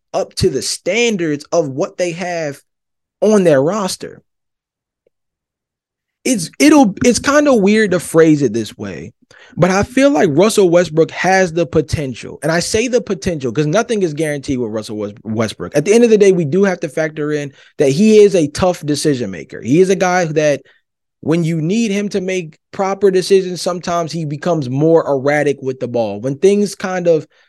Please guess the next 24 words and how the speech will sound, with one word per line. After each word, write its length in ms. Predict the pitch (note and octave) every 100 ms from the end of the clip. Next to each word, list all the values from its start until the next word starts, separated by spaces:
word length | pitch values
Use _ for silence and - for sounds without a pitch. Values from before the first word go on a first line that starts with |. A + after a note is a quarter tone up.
| _
speed 560 | - - - G3+ G3 F#3
up, 320 | F#3 G#3 - _ _ _ _ _
his 320 | - G#3+ E3
mind 460 | D#3+ E3+ F3+ F3 E3
also 480 | D#3+ E3+ E3+ D#3+ D3+
speeds 400 | - E3+ D#3+ D3
up 120 | D3
and 120 | D3+
it 100 | D3
causes 420 | - D#3+ D#3 C#3
him 200 | D3+ C#3+
to 100 | C3+
make 260 | C3+ D3 D3
decisions 440 | C3 D#3+ D3+ C#3+
that 140 | C#3 C#3
are 100 | C#3
not 280 | F3 D#3
favorable 640 | - E3 D3+ C3 B2+ B2+ B2+ -
for 100 | -
the 100 | C3+
teams 300 | B2 C3+ A2+
he 100 | G#2+
plays 320 | G2+ F#2+ F2
on. 180 | - -